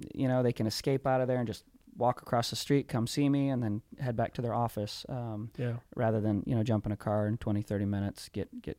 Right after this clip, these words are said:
Speaker 1: where they need to go. It's, it's harder for them to break away. So it, um, it worked out great here in, in Sacramento. I don't know if that same concept will apply to every location that
Speaker 2: Mm-hmm.
Speaker 1: we have. In, in Fresno, we're in a shopping district, but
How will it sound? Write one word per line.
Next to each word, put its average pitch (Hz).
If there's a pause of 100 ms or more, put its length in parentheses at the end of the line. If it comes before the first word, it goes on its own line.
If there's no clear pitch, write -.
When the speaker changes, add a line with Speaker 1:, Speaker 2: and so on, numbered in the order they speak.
(140)
Speaker 1:
where 127
they 110
need 107
to 107
go. 95
It's, -
it's -
harder 104
for 113
them 107
to 98
break 104
away. 101
So 113 (280)
it, -
um, 127
it 131
worked 160
out 113
great 123
here 120
in, 104
in 123
Sacramento. 117
I 123
don't 120
know 123
if 110
that 104
same 110 (320)
concept 117
will 113
apply 104
to -
every 123
location 123
that 131
Speaker 2:
Mm-hmm. 135
Speaker 1:
we 147
have. 123
In, 110
in 143
Fresno, 123
we're 113
in 107
a 110
shopping 110
district, 104
but 110